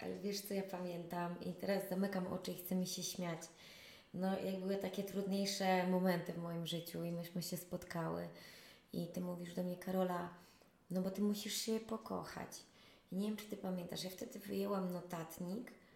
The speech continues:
długopis i zapytałam: „Ale jak to się robi?” <laughs> Nie wiem, czy ty pamiętasz, bo ja ostatnio przeglądałam te moje notatniki. I, i, i tak jakby ja mówię:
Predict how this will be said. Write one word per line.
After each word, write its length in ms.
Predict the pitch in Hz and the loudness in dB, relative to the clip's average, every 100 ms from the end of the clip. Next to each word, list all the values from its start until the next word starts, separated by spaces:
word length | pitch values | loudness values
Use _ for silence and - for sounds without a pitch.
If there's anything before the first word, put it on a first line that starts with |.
| - - | -20 -6
długopis 560 | 180 185 180 175 196 190 - | -2 0 0 -2 -6 -8 -12
i 40 | - | -12
zapytałam: 460 | 185 190 190 185 185 - - - _ _ _ - | -10 -6 -4 -4 -6 -12 -20 -20 _ _ _ -10
„Ale 180 | - 208 | -4 -2
jak 180 | 214 | -4
to 80 | - | -6
się 200 | - 226 190 | -2 2 2
robi?” 380 | 226 214 226 262 226 262 - 233 - - - 269 262 247 | 2 2 8 8 8 4 4 4 4 -2 2 4 4 6
<laughs> 840 | 277 - - 262 - 269 - - | 8 8 6 8 12 12 12 12
Nie 100 | 285 | 10
wiem, 160 | 302 302 | 12 12
czy 80 | 294 | 10
ty 220 | 247 - | 6 8
pamiętasz, 560 | 214 254 277 277 240 226 226 | 8 10 12 12 10 4 2
bo 120 | - | 0
ja 240 | 220 226 | 2 2
ostatnio 360 | 226 240 233 226 | 2 0 -2 -4
przeglądałam 600 | - 240 226 247 226 220 | -6 -4 -2 2 2 0
te 60 | - | -4
moje 160 | 202 202 | -2 -2
notatniki. 840 | 196 202 196 196 190 190 - - - - - - - - - | 0 0 0 -2 -6 -6 -8 -10 -10 -12 -10 -10 -10 -10 0
I, 140 | 202 | 2
i, 960 | 196 - - - 196 190 - 214 196 185 | 4 2 -2 -6 -4 -4 -4 -2 -2 -2
i 40 | |
tak 200 | 185 190 | -2 -2
jakby 280 | 185 202 185 | -4 -2 0
ja 100 | 185 | 2
mówię: 260 | 185 190 | 2 0